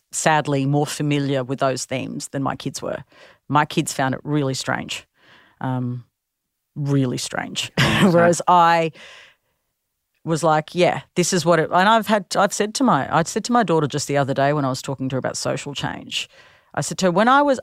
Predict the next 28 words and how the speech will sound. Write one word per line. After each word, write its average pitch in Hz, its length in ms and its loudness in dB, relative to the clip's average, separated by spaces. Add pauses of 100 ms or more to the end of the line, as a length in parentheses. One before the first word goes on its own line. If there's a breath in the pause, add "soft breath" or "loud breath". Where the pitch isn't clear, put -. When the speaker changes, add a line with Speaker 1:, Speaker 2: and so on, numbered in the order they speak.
Speaker 1:
eighteen 156 460 2
and 131 100 0
I 120 80 -2
came - 280 -4
out, - 280 -4 (400 loud breath)
I 147 80 -4
said, 147 360 -2 (680)
the 175 200 2
idea 175 600 2
that 196 140 4
I 165 100 6
would 147 180 0
be 147 140 -2 (100)
able 147 440 0 (140)
to - 180 -4
marry 143 680 0 (180)
my 135 140 0
partner - 760 -2 (600)
was 151 260 -2
not 156 300 4 (220)
even, 143 560 -2 (280)
uh, - 80 -2 (120)
one, 196 400 2
not 196 300 4
even 175 360 2
a 151 80 0
fantasy." - 880 -2
Speaker 2:
Mm. 120 340 2